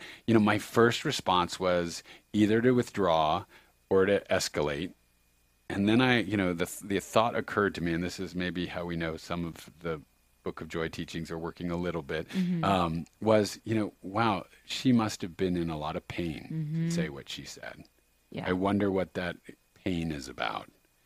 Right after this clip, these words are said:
Speaker 1: And to get curious about the pain instead of getting kind of fixated on the anger.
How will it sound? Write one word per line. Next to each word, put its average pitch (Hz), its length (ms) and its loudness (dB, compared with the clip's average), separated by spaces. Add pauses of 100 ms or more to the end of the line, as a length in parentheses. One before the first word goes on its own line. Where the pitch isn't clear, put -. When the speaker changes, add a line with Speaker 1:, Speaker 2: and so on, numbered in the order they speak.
(380)
Speaker 1:
And 95 120 -4
to 107 60 4
get 104 220 0
curious 127 460 6
about 90 320 0
the 87 60 -6
pain 90 720 0 (540)
instead 92 540 0
of 82 200 -2
getting 80 560 -4 (580)
kind 78 140 -4
of 73 260 -8 (560)
fixated 78 540 -4
on 71 160 -8
the 73 120 -10
anger. 71 400 -10